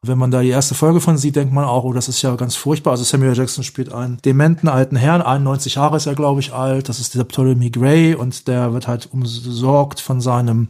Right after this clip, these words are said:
Neffen, der dann irgendwann erschossen wird. Und dann sieht das alles für ihn ganz, ganz, ganz finster aus. Und dann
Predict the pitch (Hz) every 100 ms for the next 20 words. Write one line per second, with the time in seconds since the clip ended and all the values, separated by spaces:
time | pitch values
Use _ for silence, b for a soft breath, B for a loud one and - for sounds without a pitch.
0 | - 120 170 - 190 - 123 123 127 127
1 | 127 120 - 185 214 180 185 185 - -
2 | - 131 131 131 127 123 131 - 123 127
3 | - 123 131 143 - 165 160 151 151 156
4 | 151 151 139 139 139 139 - 120 120 -
5 | - 127 131 131